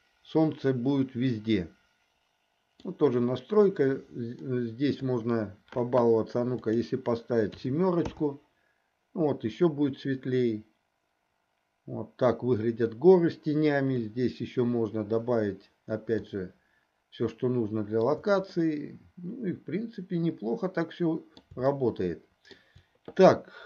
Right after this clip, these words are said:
и теперь, допустим, ноль на нампаде. Видите, что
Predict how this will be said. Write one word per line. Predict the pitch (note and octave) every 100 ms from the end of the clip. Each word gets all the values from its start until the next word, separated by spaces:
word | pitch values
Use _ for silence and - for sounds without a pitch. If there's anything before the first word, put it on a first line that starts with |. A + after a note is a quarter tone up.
| -
и | - A3+ A3+
теперь, | F#3 - G3 D#3+
допустим, | D#3 E3 D#3 C#3+ D3
ноль | D3 C3+
на | C3
нампаде. | D3 F#3+ G3 B3 A#3 G#3+ G#3+ F#3 - _ _ _ _ _ _
Видите, | C#3 C#3+ - B2
что | - - B2+ A2 F#2